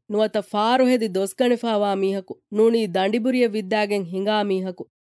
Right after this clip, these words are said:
ನುವತ ಕಂಡಿಯಗೆ ಮಚ್ಚ ನುವೆಟ್ಟೆ ಮೀಹಕು, ನೂಣಿ ಬಂಡುಹ್ಯಾ ಹೂಣುಕಂಗಾ ಹುರಿ ಮೀಹಕು, ನೆಂ ಇರೆ ನುದಕ್ಕವಾಶಿ. ಮಿಹಾರು ಯುವಾಬಾ ಅಭಿಷಾಯಿ ಮಿವಣಿ ಜಿಬೂಣ್ಗಾ ಹಿಂಗಿ ಹಂಗುರಾಮಾಗಾ ಏನಾಗೆ ಕೊಕ್ಕೊ ಮರಾಲೆವುಮುಗೆ ಬದಲು ಹಿಫಾಫೆ.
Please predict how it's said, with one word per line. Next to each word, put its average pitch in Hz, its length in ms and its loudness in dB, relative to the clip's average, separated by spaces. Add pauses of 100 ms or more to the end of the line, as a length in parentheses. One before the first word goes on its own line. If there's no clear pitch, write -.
(260)
ನುವತ 269 280 4
ಕಂಡಿಯಗೆ 247 580 -2
ಮಚ್ಚ 240 340 0
ನುವೆಟ್ಟೆ 208 480 -2
ಮೀಹಕು, 202 560 -6
ನೂಣಿ 226 340 4
ಬಂಡುಹ್ಯಾ 220 500 0
ಹೂಣುಕಂಗಾ 202 640 -2
ಹುರಿ 180 240 -6
ಮೀಹಕು, 180 500 -6 (180)
ನೆಂ 208 360 0
ಇರೆ 208 160 -2
ನುದಕ್ಕವಾಶಿ. 170 720 -8 (760)
ಮಿಹಾರು 320 400 2
ಯುವಾಬಾ 254 600 2 (180)
ಅಭಿಷಾಯಿ 233 560 0
ಮಿವಣಿ 208 540 -2 (100)
ಜಿಬೂಣ್ಗಾ 233 720 0
ಹಿಂಗಿ 208 240 -4
ಹಂಗುರಾಮಾಗಾ 190 800 -2 (100)
ಏನಾಗೆ 202 400 -4
ಕೊಕ್ಕೊ 185 360 -8
ಮರಾಲೆವುಮುಗೆ 180 680 -2
ಬದಲು 170 340 -4
ಹಿಫಾಫೆ. 165 580 -12